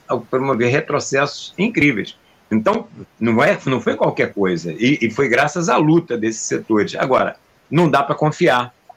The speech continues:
na, que isso vai ser alcançado pelo governo. É na aliança dos setores explorados com os setores oprimidos, esses todos que nós nos referimos aí, que a gente vai conseguir, é, avançar nessas pautas também.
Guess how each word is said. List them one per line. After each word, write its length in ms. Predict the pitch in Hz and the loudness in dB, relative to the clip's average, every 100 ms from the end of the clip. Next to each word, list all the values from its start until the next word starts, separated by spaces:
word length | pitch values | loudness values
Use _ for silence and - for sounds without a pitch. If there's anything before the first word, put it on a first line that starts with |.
| _ - | _ -2
na, 320 | 117 123 120 | 2 4 2
que 140 | 120 | 0
isso 220 | 123 127 | -2 0
vai 160 | 120 123 | 2 2
ser 800 | 123 123 120 113 107 101 95 90 | 2 2 4 4 4 4 2 2
alcançado 580 | 90 110 123 113 117 117 | 2 0 -2 0 0 0
pelo 160 | 117 135 | -2 -4
governo. 340 | 135 95 90 | -2 -2 0
É 60 | 98 | 2
na 140 | 123 | 2
aliança 480 | 151 139 170 185 160 | 2 4 4 2 0
dos 120 | 151 | -2
setores 340 | 139 - 120 | -4 -2 -2
explorados 460 | 113 - 123 110 107 | -4 -2 0 0 -2
com 40 | |
os 60 | - | -4
setores 320 | 117 113 113 | -4 0 0
oprimidos, 680 | 117 - 156 143 165 - - | 0 0 -2 0 -2 -4 -6
esses 260 | 110 110 - | -2 -2 -2
todos 260 | 120 117 | -2 -2
que 80 | - | -2
nós 160 | 110 113 | -2 -2
nos 120 | 107 | -4
referimos 440 | 113 110 113 123 | -6 -4 -4 0
aí, 240 | 131 143 170 - - _ | 0 0 -2 -10 -20 _
que 60 | - | 0
a 60 | |
gente 220 | 147 156 | 0 0
vai 120 | 147 147 | 0 -2
conseguir, 580 | 147 127 135 127 135 - _ _ _ - | -2 -2 -2 -2 -2 -4 _ _ _ -4
é, 480 | 123 123 123 120 - | 0 2 2 2 2
avançar 420 | 135 135 117 120 | 2 2 0 0
nessas 320 | 120 117 117 | 0 -2 -4
pautas 460 | - 117 110 120 - | 0 0 0 -4 -6
também. 400 | - 147 107 | -2 0 0